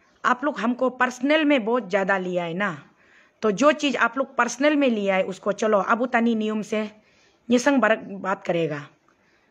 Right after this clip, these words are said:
डेट निकालिए आप लोग। ईएसी से ये ऑफिशियली ये मेल ऑर्डर निकाल के बात करेगा ना,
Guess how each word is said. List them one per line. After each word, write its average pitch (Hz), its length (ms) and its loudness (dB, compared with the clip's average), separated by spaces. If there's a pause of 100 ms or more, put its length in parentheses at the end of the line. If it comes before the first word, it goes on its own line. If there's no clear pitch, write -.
(1080)
डेट 277 260 6
निकालिए 196 380 0
आप 165 220 -4
लोग। 165 160 -4 (880)
ईएसी 262 380 6
से 269 500 4
ये 202 200 4
ऑफिशियली 277 760 2 (280)
ये 208 420 2 (460)
मेल 254 180 6
ऑर्डर 220 260 4
निकाल 202 260 0
के 196 140 -2
बात 185 240 0
करेगा 165 340 0
ना, 165 300 -4